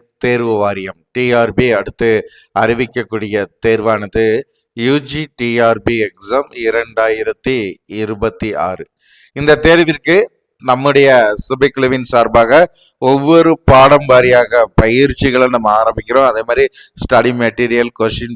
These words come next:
பேங்க், so ஒவ்வொன்றுமே உங்களுக்கு நம்ம ப்ரொவைட் பண்றோம். ரெண்டாயிரத்தி இருபத்தி ஆறுல உங்களுக்கான அரசு பணியை பெறணும் என்பதை அடிப்படையாக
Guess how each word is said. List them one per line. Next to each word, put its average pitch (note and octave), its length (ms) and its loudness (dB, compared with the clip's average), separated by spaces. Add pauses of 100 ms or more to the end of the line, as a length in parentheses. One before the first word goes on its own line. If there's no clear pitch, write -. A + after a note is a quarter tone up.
பேங்க், A2+ 340 -2
so C3 100 0 (140)
ஒவ்வொன்றுமே C3 580 0 (140)
உங்களுக்கு A#2+ 440 -2 (460)
நம்ம A#2 180 0 (120)
ப்ரொவைட் A#2+ 420 2
பண்றோம். C3+ 320 2 (120)
ரெண்டாயிரத்தி C3 560 2 (100)
இருபத்தி B2+ 440 0 (120)
ஆறுல B2 260 4 (440)
உங்களுக்கான D3 840 4 (220)
அரசு C#3 360 0 (120)
பணியை C3 280 0 (140)
பெறணும் A2+ 420 0 (140)
என்பதை A2+ 320 0 (380)
அடிப்படையாக A#2+ 680 2